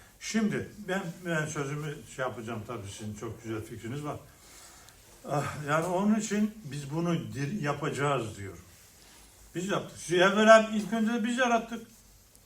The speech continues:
Topraktan yarattık. Hazreti topraktan yaratıldığına inanıyorsunuz da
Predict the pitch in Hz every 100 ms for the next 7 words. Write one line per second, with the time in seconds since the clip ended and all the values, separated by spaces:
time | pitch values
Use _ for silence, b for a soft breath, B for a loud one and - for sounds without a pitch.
0 | - - 180 208 202 220 226 208 190 -
1 | 185 - - - - - - - - 160
2 | 170 180 - 170 185 185 202 202 196 196
3 | 190 190 214 190 208 214 220 196 190 185
4 | 170 151 -